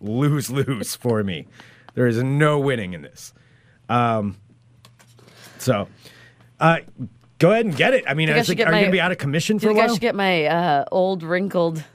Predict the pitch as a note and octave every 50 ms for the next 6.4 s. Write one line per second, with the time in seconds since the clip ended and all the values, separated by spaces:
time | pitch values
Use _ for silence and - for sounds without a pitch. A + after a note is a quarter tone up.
0 | _ _ _ - - - F#3+ F3+ F3 E3+ F3+ - - - - F3 F3+ F#3+ F3+ F#3+
1 | F#3+ G3 G3+ G#3 G3+ G3+ - - A3+ A3 A3 A#3 A3 - - F3 A3 G#3+ D#3 D#3+
2 | - F3+ D3 E3 E3 F#3 G3+ G3 - F#3 D3+ D#3+ D#3+ D#3 E3 D#3+ C3+ C3 - E3+
3 | F3 F3+ F#3 D#3+ - E3+ F3 F3+ E3+ - - E3 D#3 C#3+ C3 C#3 C#3 A#2+ C#3+ D3
4 | D3 - A#2+ G#2+ - - D#3+ C#3+ A#2 A2+ A2 - C3+ C3 - - B2+ C3 C3 B2
5 | C3 C3 B2 A#2+ A2+ F#2+ G2+ B2+ B2 B2 - A#2 A#2 G#2 G#2+ - C3+ D3 D3 C3
6 | B2+ A#2 A2+ G#2 D#2 G#2 G2+